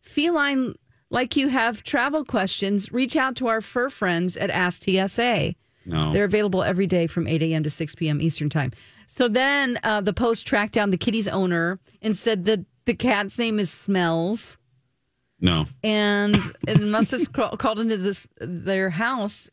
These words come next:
Speaker 1: guest bag while she was at work. And she didn't realize that this orange tabby was missing until she got a call from an airport official.
Speaker 2: You know what this reminds me of, Dawn and Mike,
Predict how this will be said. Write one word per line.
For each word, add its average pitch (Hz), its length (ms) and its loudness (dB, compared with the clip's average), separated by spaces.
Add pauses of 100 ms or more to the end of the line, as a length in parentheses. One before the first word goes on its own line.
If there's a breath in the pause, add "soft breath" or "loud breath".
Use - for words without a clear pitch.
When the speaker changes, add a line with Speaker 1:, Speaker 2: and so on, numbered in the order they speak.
(140)
Speaker 1:
guest 226 340 -2
bag 170 360 0
while 170 480 0
she - 260 -4
was 180 180 0
at - 120 -4
work. 240 500 -4 (500)
And 185 140 -2
she 208 100 -2
didn't 202 220 0
realize 196 680 0
that 170 220 -2
this - 380 -6
orange 185 320 -2
tabby 180 360 -2
was 160 180 -2
missing 170 440 0
until 165 280 -2
she 165 180 -6
got 160 320 -2
a 165 100 -2
call 160 560 -4 (320 soft breath)
from 190 180 0
an 165 160 0
airport 185 480 -2
official. - 680 -8 (880 soft breath)
Speaker 2:
You 117 100 8
know 147 120 4
what 139 120 0
this 113 220 0
reminds 80 340 2
me 85 80 4
of, 85 120 0
Dawn 85 360 2 (380)
and 87 120 4
Mike, 80 220 2